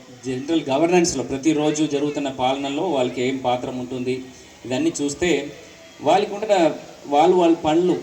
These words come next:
వాళ్ళకు ఉన్న బిజినెస్ కానీ, వాళ్ళు ప్రతిరోజు చేసిన లైవ్లీహుడ్స్ వరకే వాళ్ళకి ఉంటున్న స్వతంత్రం ఉంటుంది.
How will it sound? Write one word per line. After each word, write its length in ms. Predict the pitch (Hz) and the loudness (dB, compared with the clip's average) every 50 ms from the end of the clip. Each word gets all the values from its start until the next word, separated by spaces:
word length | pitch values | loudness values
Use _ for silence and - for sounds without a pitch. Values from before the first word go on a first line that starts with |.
| - 135 | -4 -4
వాళ్ళకు 280 | 135 131 135 143 143 | -2 -2 -2 -4 -4
ఉన్న 100 | 143 143 | -6 -8
బిజినెస్ 400 | 131 127 131 127 139 156 147 - | -6 -6 -8 -4 -2 -2 -2 -2
కానీ, 280 | - 151 147 156 175 180 | -4 -4 -2 -2 -4 -4
వాళ్ళు 220 | 165 147 139 139 | -4 -4 -4 -4
ప్రతిరోజు 420 | - - 135 139 147 147 156 160 156 - - | -4 -6 -6 -2 -2 -2 0 -2 -2 -4 -2
చేసిన 300 | 139 143 143 - 151 147 | -4 -4 -4 -4 -4 -4
లైవ్లీహుడ్స్ 520 | 135 135 131 135 147 147 135 143 139 135 131 | -2 -2 -2 -2 -2 0 0 -2 -2 -2 -4
వరకే 480 | 135 135 131 - 160 160 143 131 131 - - - - - | -4 -6 -4 -2 0 0 0 0 -2 -6 -8 -12 -12 -4
వాళ్ళకి 320 | 123 120 123 120 117 - 131 | -2 0 0 0 -2 -4 -6
ఉంటున్న 220 | 131 127 135 135 | -6 -4 -4 -6
స్వతంత్రం 440 | 127 127 113 123 117 - 127 110 110 | -6 -6 -8 -8 -8 -6 -6 -6 -6
ఉంటుంది. 280 | 107 101 - 101 92 | -8 -8 -10 -12 -14